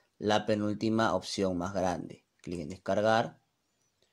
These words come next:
No soy un robot. Si no deseas que se muestre el captcha, también te registras en Pixabay de forma gratuita. Clic en descargar.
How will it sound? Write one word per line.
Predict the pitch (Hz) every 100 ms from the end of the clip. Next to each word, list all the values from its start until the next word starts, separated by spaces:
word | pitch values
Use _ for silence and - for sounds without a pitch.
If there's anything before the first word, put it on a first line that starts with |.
| _
No | - 85
soy | 82
un | 87
robot. | 107 113 127 156 - _
Si | - -
no | 104 107
deseas | 107 - 110
que | -
se | 104 90
muestre | 104 110
el | 120
captcha, | 120 127 127 135 131 - -
también | 110 107 107 110
te | 101
registras | 101 113 110 117 113
en | 104
Pixabay | 110 - 117 120 135
de | 98
forma | - 92 92
gratuita. | 90 - 95 85 -
Clic | 92 80
en | 92
descargar. | - - 85 - -